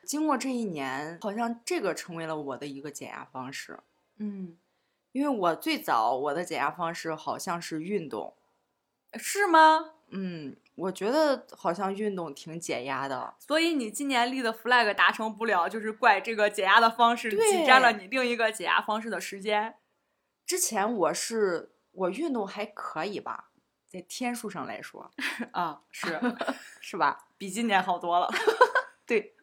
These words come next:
Speaker 1: 我今年，因为我有一个 flag。
Speaker 2: 是。
Speaker 1: 但是我
Speaker 2: 眼瞅着就只剩一个季度了。
Speaker 1: <laughs> 那 flag 定得特别低，是五十天吗？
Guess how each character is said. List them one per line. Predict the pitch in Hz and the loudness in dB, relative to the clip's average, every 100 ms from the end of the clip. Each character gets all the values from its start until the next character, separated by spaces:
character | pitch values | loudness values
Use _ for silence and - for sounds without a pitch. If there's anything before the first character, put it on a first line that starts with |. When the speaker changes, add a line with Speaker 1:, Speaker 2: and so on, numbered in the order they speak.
| _ | _
Speaker 1:
我 | 220 | -4
今 | 214 254 | -2 -2
年， | 220 202 - _ _ | -2 -4 -8 _ _
因 | - | 0
为 | 311 | 4
我 | 233 226 | 4 4
有 | 190 | 2
一 | 160 | -4
个 | 175 | -8
flag。 | - 202 170 139 - - _ | 0 2 2 0 -10 -12 _
Speaker 2:
是。 | - - 202 147 - _ _ _ | -10 -4 -2 -2 -6 _ _ _
Speaker 1:
但 | 240 | -2
是 | 247 | 4
我 | 220 | 8
Speaker 2:
眼 | 233 311 | 8 8
瞅 | - 208 185 | 4 4 4
着 | 180 | 0
就 | 208 | -2
只 | 233 170 | -8 -8
剩 | - 190 180 | -4 -2 0
一 | |
个 | 208 226 | 2 2
季 | 220 | 2
度 | 185 165 | -6 -6
了。 | 90 - - - - - - - - _ | -8 -10 -14 -20 -20 -20 -20 -20 -20 _
Speaker 1:
<laughs> | _ - 571 622 587 _ _ | _ -14 -8 -6 -8 _ _
那 | 294 285 | -4 0
flag | 269 240 226 220 | 6 6 6 4
定 | 240 | 2
得 | 226 220 | 2 0
特 | 277 | -2
别 | 226 175 | 0 0
低， | 185 185 | -2 -6
是 | 196 | -4
五 | 269 170 156 | -6 -8 -10
十 | 170 | -10
天 | 175 190 185 | -4 -2 0
吗？ | 175 147 | 2 0